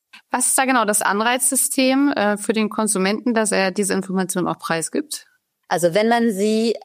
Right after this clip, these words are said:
Speaker 2: als Pre-Qualifying Question einbaut, das ist dann im Formular, wo man sich anmeldet. Also es gibt zwei Möglichkeiten. Entweder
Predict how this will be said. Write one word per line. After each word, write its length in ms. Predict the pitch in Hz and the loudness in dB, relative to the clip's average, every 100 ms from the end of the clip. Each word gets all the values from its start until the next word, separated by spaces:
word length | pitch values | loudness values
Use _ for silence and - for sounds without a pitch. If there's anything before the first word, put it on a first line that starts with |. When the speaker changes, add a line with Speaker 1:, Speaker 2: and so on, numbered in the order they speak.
| - | -2
Speaker 2:
als 320 | 175 - - | -2 -2 -6
Pre-Qualifying 800 | - 254 254 240 240 254 247 247 | -4 -4 -2 0 0 -2 -2 -2
Question 360 | 226 226 233 | -2 -2 -2
einbaut, 440 | - 208 220 226 240 | -2 0 2 0 0
das 200 | 196 - | -2 0
ist 320 | 208 208 - | -2 -2 0
dann 160 | 185 190 - | 0 0 0
im 400 | 226 240 240 - | 2 2 0 -2
Formular, 440 | 214 202 190 185 | -2 0 2 2
wo 60 | 208 | 2
man 200 | 175 175 | 0 0
sich 260 | 175 - 156 | -4 -6 -4
anmeldet. 720 | 165 170 185 214 269 - - _ - - _ _ | 0 2 2 2 0 -4 -12 _ -20 -20 _ _
Also 160 | 175 185 | -2 0
es 120 | - | -2
gibt 120 | 208 | -2
zwei 180 | 202 190 | -2 0
Möglichkeiten. 600 | 175 170 - 156 156 - | 0 -2 -4 -8 -8 -4
Entweder 500 | 185 190 202 202 196 | -2 0 0 0 -2